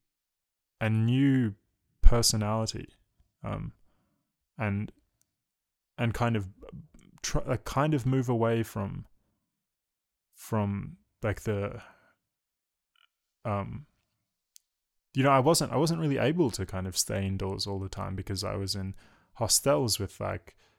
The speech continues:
in, sleeping in rooms with, like, fifteen people, and it's noisy, and, um,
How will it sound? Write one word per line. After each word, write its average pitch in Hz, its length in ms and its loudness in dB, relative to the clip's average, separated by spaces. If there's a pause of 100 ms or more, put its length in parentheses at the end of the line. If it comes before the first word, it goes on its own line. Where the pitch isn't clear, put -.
(200)
in, 113 160 -8
sleeping 113 340 -2
in 107 120 0
rooms 120 280 -2
with, 98 140 -6
like, 92 220 -6
fifteen 107 540 -4
people, 113 420 -6
and 98 120 -10
it's - 160 -6
noisy, 110 580 0
and, 92 240 -10 (720)
um, 101 360 -10